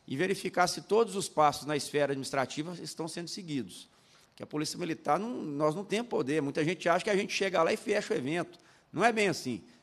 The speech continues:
Mas nós vamos fechar o evento quanto? Vamos trabalhar como? Né?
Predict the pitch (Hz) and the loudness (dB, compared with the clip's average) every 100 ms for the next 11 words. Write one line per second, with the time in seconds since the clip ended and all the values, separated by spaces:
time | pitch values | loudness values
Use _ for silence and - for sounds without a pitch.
0 | _ 131 156 185 190 160 196 175 220 233 | _ -4 -2 -2 -2 0 2 4 2 0
1 | 208 208 165 170 165 185 170 180 220 - | 4 4 4 0 2 6 10 10 10 6
2 | 190 131 92 - - - - 160 202 - | 4 4 0 -16 -20 -14 -2 0 0 -2